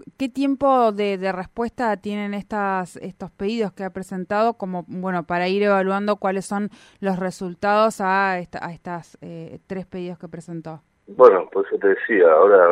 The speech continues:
Speaker 2: ahora a partir
Speaker 1: Sí.
Speaker 2: de nuestras presentaciones, eh, eh, digamos, la justicia, cada una en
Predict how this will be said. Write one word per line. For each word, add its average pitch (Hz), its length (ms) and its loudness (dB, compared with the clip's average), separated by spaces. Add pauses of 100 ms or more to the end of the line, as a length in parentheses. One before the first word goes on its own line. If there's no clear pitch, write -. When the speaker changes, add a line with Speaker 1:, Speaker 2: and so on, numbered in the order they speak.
Speaker 2:
ahora 92 480 8
a - 320 -8
partir - 120 -2
Speaker 1:
Sí. 98 220 0
Speaker 2:
de 85 220 4
nuestras - 320 -12
presentaciones, 92 880 2 (140)
eh, 73 260 -6 (720)
eh, 65 480 -6
digamos, 76 300 -6
la 71 140 -8
justicia, - 480 -4 (540)
cada 80 280 2
una 82 240 0
en 78 120 -4